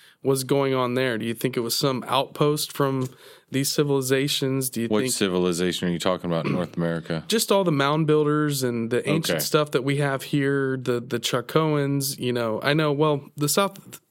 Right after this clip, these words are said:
Speaker 1: American Southwest, there, most of that influence is from the South. But,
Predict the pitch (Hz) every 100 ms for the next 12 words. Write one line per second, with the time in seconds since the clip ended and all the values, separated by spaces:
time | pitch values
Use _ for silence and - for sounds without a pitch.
0 | - - 160 165 160 135 139 120 117 113
1 | - 131 120 - - 180 185 127 120 117
2 | 113 113 107 107 113 120 - 117 107 101
3 | 104 - - - _ 120 113 139 131 113
4 | - 123 117